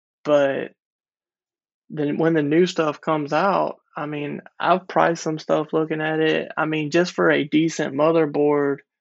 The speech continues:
gaming motherboard, you're, you're pushing at least two hundred dollars, close to it. And then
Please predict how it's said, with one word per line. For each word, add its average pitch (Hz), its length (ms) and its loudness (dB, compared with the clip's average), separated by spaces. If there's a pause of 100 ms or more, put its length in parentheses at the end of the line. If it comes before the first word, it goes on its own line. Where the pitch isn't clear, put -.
(400)
gaming 147 380 -2
motherboard, 143 680 -2
you're, 147 260 -4
you're 143 160 -6
pushing 160 460 0
at 139 120 -2
least 151 300 2
two 151 180 0
hundred 139 220 -4
dollars, 143 400 0
close 151 360 2
to 156 240 0
it. 139 220 -6 (520)
And 139 180 -4
then 143 380 -2